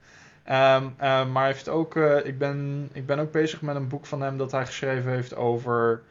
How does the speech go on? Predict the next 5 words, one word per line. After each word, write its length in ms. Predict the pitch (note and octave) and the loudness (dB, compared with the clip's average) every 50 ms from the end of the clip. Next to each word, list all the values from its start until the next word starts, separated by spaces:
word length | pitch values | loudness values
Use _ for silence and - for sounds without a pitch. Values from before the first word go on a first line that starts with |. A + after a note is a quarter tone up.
| _ _ _ _ _ _ _ _ _ _ | _ _ _ _ _ _ _ _ _ _
ehm, 840 | - A#2 A#2+ A#2 A#2 A2+ A2+ A2 A2 G#2+ G#2+ G#2+ G#2+ G#2+ G#2+ G#2+ G#2+ A2+ - - - _ - - - _ - _ _ _ _ _ _ - - - _ _ _ | -2 0 2 4 4 4 4 4 4 2 2 0 -2 -4 -6 -8 -10 -10 -14 -18 -20 _ -20 -20 -20 _ -20 _ _ _ _ _ _ -20 -20 -20 _ _ _
eh, 580 | - - - A#2+ A2 A2 G#2+ G#2+ G#2+ G#2+ G#2+ G#2+ G#2 - | -12 -8 -6 -4 -4 -4 -4 -4 -6 -6 -6 -8 -8 -4
Kahneman 480 | - D3 C#3 C#3+ C#3 C3 C3 C3 B2+ B2+ | -2 0 0 0 0 -2 -2 -2 0 0
en 260 | B2 A#2+ A#2+ A#2 A#2+ | -2 -2 -4 -6 -8
Tversky. 500 | - - D#3 D#3 D#3 D#3 - - A2+ - | -4 0 2 4 4 2 0 -4 -10 -12